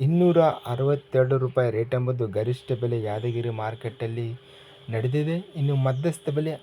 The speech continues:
ಹನ್ನೊಂದು ಸಾವಿರ ನಾನ್ನೂರ ಮೂವತ್ತೊಂದು. ರಾಯಚೂರು ಮಾರುಕಟ್ಟೆಯಲ್ಲಿ ಕೆಂಪು ತೊಗರಿ ಎರ-, ಎರಡು,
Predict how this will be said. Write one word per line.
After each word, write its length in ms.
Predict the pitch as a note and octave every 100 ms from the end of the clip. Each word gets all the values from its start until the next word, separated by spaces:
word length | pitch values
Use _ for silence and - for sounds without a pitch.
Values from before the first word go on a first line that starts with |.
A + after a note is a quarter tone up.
| A#2+
ಹನ್ನೊಂದು 360 | B2 D3+ D#3
ಸಾವಿರ 380 | C#3 C3+ B2+ C3 C3
ನಾನ್ನೂರ 580 | B2 A2 B2 C3 B2+ C3+ B2
ಮೂವತ್ತೊಂದು. 800 | G#2+ A2 G#2+ - G2+ G2+ F#2+ - - - - - - - - - - C3
ರಾಯಚೂರು 680 | C3+ D3+ E3+ E3+ E3 E3 E3+
ಮಾರುಕಟ್ಟೆಯಲ್ಲಿ 760 | D3+ C3+ C3+ C#3 C#3 C3+ C3
ಕೆಂಪು 360 | C3 A#2+ A#2+ C3+
ತೊಗರಿ 460 | C#3 B2+ C3 B2 C3 - C3+ - - - - - - -
ಎರ-, 220 | C#3+ D#3+ -
ಎರಡು, 240 | F3 E3+